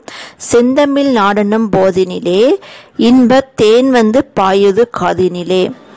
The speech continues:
செந்தமிழ் நாடெனும் போதினிலே இன்பத் தேன் வந்து பாயுது காதினிலே" என்று பாடியுள்ளார். மேலும், "யாம் அறிந்த மொழிகளிலே தமிழ் மொழி போல் இனிதாவது எங்கும் காணோம்"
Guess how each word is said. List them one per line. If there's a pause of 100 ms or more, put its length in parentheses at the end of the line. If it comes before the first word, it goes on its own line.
(220)
செந்தமிழ்
நாடெனும்
போதினிலே (440)
இன்பத்
தேன்
வந்து
பாயுது (140)
காதினிலே" (100)
என்று (140)
பாடியுள்ளார். (460)
மேலும்,
"யாம்
அறிந்த
மொழிகளிலே (160)
தமிழ்
மொழி
போல் (380)
இனிதாவது
எங்கும்
காணோம்"